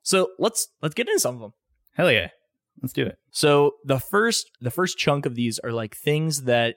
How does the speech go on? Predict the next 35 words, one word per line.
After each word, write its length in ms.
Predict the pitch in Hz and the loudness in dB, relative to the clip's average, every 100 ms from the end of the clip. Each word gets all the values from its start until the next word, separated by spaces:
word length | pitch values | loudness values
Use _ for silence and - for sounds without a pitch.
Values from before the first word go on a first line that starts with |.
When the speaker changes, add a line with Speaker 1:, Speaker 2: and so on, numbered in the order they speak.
| - | -4
Speaker 1:
it 180 | 208 233 | -4 -2
makes 220 | 269 - | -2 -2
sense 460 | - 123 143 - - | -2 -2 -2 -8 -12
kind 260 | - 127 139 | -6 -2 -2
of 80 | 147 | -4
from 140 | 151 | -4
the 60 | 123 | -4
get-go 600 | 117 113 - 151 160 160 _ _ _ | -4 -6 -4 -2 -2 -4 _ _ _
to 100 | - | -10
just 400 | 139 117 131 120 | -8 0 2 2
get 160 | 120 110 | -4 -6
the 80 | 107 | -12
tool. 320 | - - - _ _ _ _ _ - | -16 -20 -20 _ _ _ _ _ -6
And 360 | 127 123 120 117 - | -2 -2 -2 -8 -10
it 80 | 117 | 0
might 320 | 147 - - | 0 0 -4
make 200 | 143 135 | -6 -4
sense 220 | 135 127 | -4 -4
to 60 | 127 | -8
just 160 | 117 - | -12 -6
spend 220 | - 143 | -2 0
the 40 | 143 | 2
money 480 | 131 123 120 120 _ _ - | 2 2 -2 -4 _ _ -4
on 160 | 127 135 | 0 0
a 40 | |
thing 480 | 131 113 113 113 110 _ _ _ - | 0 0 0 -4 -10 _ _ _ -10
that 80 | |
just 260 | - 131 - | -2 -2 0
works 580 | 117 113 110 - - - _ _ - | -2 -2 -4 -6 -6 -10 _ _ -8
and 360 | 120 113 110 117 | -4 -4 -6 -6
you 100 | 123 | -4
just 200 | 127 - - | -4 -4 -16
buy 400 | 120 131 120 117 | -4 0 0 0
the 80 | 113 | -2
software. 420 | 113 110 113 | -4 -6 -8